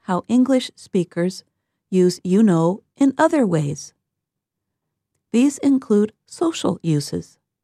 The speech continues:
such as saying "you know" to soften the meaning of a statement. Language experts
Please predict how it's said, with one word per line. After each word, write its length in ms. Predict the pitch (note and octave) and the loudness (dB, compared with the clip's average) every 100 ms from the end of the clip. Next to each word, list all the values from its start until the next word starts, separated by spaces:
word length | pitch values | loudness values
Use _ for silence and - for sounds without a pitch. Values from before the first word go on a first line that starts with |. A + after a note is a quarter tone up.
| _ _ _ | _ _ _
such 300 | - G3 - | -4 -4 -2
as 340 | F#3 F3 F3 - _ _ | -2 0 -2 -8 _ _
saying 380 | _ - F3+ F3+ | _ -2 0 0
"you 180 | - F#3 | -2 0
know" 360 | G#3 E3 F3+ B3+ _ _ _ _ | 2 2 0 -4 _ _ _ _
to 100 | A#3 | -6
soften 640 | A3+ C4+ C4+ C#4+ - F3 | -2 2 4 2 0 0
the 100 | F3+ | 2
meaning 540 | F#3+ B3+ C#4+ A3 D#3+ F3 | 4 6 6 6 2 0
of 140 | F3 E3+ | -2 -4
a 40 | |
statement. 600 | E3+ - A3 - C#3+ - _ _ _ _ _ _ _ _ _ _ _ _ _ - | -4 -2 -2 -2 -8 -10 _ _ _ _ _ _ _ _ _ _ _ _ _ -4
Language 500 | E3 F3+ A3 C4+ - | 0 2 4 2 0
experts 560 | F#3 F3 - - F#3+ - | -4 -4 -4 -4 -4 -6